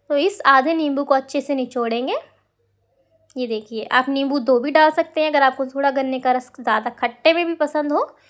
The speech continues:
और डालेंगे साथ में बर्फ़। ये देखिए, हमने इसमें बर्फ़ डाली है, इससे एक अच्छा सा कलर आएगा।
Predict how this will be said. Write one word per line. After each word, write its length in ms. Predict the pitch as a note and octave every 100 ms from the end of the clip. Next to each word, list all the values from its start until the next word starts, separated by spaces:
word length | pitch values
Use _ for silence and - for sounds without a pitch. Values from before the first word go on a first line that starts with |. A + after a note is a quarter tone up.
| _ _ C4
और 80 |
डालेंगे 440 | C4 B3+ A#3+ B3 D#4+
साथ 360 | - A#3+ A3+
में 200 | C4 D4
बर्फ़। 420 | A#3 A3+ F#4+ A4+ - _ _ _ B3
ये 120 | A#3
देखिए, 420 | A3+ A3 - A3
हमने 280 | A3 A#3+ C4
इसमें 260 | C#4 D#4+ B3+
बर्फ़ 260 | B3 D4
डाली 380 | C4+ C4+ C4 C#4
है, 140 | D#4+ A#4
इससे 320 | F4 - D#4+
एक 100 | -
अच्छा 340 | - - D#4
सा 160 | D4+ G#4+
कलर 380 | - A#3+ A3 A3+
आएगा। 340 | G#3+ G#3+ F#4